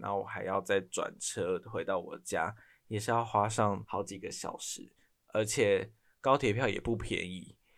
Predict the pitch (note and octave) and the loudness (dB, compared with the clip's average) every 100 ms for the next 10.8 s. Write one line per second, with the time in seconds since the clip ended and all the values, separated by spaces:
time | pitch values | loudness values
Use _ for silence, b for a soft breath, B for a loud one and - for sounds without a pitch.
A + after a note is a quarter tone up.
0 | _ _ - - B2+ C3 A#2+ A2 B2 B2 | _ _ -6 4 8 10 8 8 8 10
1 | A#2+ A2+ G#2+ B2 B2 G#2+ F#2 F#2+ F#2 G2+ | 6 6 4 2 4 2 2 0 0 0
2 | G2+ - G2 - G#2 F2+ E2+ E2+ G2 - | 0 0 0 2 4 4 4 2 0 0
3 | - C#2 - - - - G#3 A3 C3+ A#2+ | 0 -2 -4 -10 -12 0 6 8 10 8
4 | B2 A2+ G2+ G2 A#2+ A#2+ C#3 A#2 B2+ A#2 | 8 6 4 2 4 6 6 6 6 6
5 | G2+ F2+ F#2+ F2+ A2+ A2+ A2+ A2+ A2 A2+ | 4 0 -2 2 4 6 4 0 -2 -4
6 | - B2+ G#2 - F2+ G#2 G#2+ - A2+ G2+ | 0 0 0 -6 -2 0 0 0 0 -2
7 | G#2 G2 G2 A2 G2 - F#2 G#2+ B B | -4 -4 -6 -6 -4 -2 0 -2 B B
8 | - A2 G#2 A2+ C3 A2+ G#2 G#2+ F2+ - | 0 2 2 4 6 6 6 2 2 -2
9 | A2+ - - - C3 C3 C#3 C#3+ C#3 A2+ | -6 -4 -6 0 2 4 4 8 8 8
10 | A2+ A#2 G#2+ - G#2 G2+ G#2 | 6 4 2 0 0 2 2